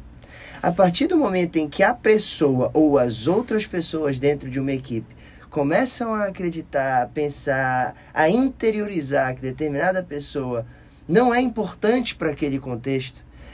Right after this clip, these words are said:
a gente começa a criar algumas historinhas na nossa cabeça que tendem a não ser produtivas para a equipe. O líder tem esse papel também, eh,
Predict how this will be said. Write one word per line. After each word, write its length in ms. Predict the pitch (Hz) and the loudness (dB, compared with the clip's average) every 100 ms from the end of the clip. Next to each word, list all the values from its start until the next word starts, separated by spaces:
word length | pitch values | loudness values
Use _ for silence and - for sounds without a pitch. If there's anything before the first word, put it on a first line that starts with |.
| - | 0
a 80 | 123 | 2
gente 260 | 127 135 | 2 0
começa 460 | - 127 123 127 135 | 0 0 2 2 -2
a 40 | |
criar 280 | 123 127 110 | -2 4 6
algumas 460 | 117 117 120 117 117 | 6 2 0 -2 -4
historinhas 600 | - 123 117 123 123 113 | -2 0 2 2 0 0
na 140 | 113 | 0
nossa 340 | 113 117 - | 2 0 -2
cabeça 680 | 117 120 104 113 113 117 - - - - - - | -2 -2 0 -2 -2 -4 -10 -12 -18 -20 -20 -16
que 140 | - 156 | -2 -2
tendem 680 | - 170 170 170 156 160 165 | 2 6 6 6 4 0 -2
a 140 | - 135 | 0 2
não 220 | 147 151 | 2 0
ser 340 | - 131 131 | -2 -2 -2
produtivas 920 | 131 143 143 147 139 - 170 139 110 | -2 0 0 0 -2 -2 -2 -2 -4
para 220 | - 104 101 | -4 -8 -8
a 40 | |
equipe. 280 | 98 - - - - - - - - - - - - - 151 | -12 -16 -20 -20 -20 -20 -20 -20 -20 -20 -20 -20 -20 -16 4
O 120 | 156 | 6
líder 420 | 147 165 190 170 | 6 4 6 4
tem 220 | 143 156 | 4 4
esse 240 | 160 165 160 | 4 2 0
papel 600 | 175 170 - 123 120 110 - - - - - | 0 0 4 6 6 2 -8 -20 -20 -20 4
também, 640 | 143 143 117 117 120 110 - - - - | 6 6 4 2 0 -2 -8 -20 -20 -12
eh, 200 | - 113 | -6 -6